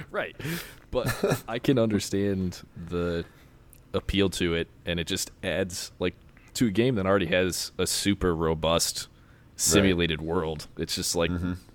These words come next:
Speaker 1: why not add this other thing? And I'm
Speaker 2: Yeah.
Speaker 1: sure there'll be other parts to it, like you'll be able to rob the casino and do stuff like that. Like, that's, and it just, like, fleshes that out more, where you're like, "I was playing in that casino last week, and now we're gonna knock it over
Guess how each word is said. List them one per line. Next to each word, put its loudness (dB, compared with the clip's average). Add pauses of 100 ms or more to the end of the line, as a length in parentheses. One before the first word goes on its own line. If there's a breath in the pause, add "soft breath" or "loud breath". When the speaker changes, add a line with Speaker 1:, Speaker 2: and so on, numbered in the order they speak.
(220)
Speaker 1:
why 2
not 2 (340)
add 4
this -2
other 0
thing? -2 (920 soft breath)
And 4
I'm 2
Speaker 2:
Yeah. 2
Speaker 1:
sure 2
there'll 4
be 2
other 2
parts 0
to 2
it, 0
like -2
you'll 0
be 0
able 0
to 0
rob 2
the -2
casino 0
and -4
do -2
stuff -4
like -4
that. -4
Like, -8
that's, -6 (680 soft breath)
and -2
it 0
just, 0
like, 4
fleshes 0
that 2
out 2
more, -4 (100)
where 0
you're 2
like, 0
"I 2
was 4
playing 4
in 2
that 2
casino 0
last 2
week, -2
and -4
now 0
we're 0
gonna -4
knock -2
it 2
over 0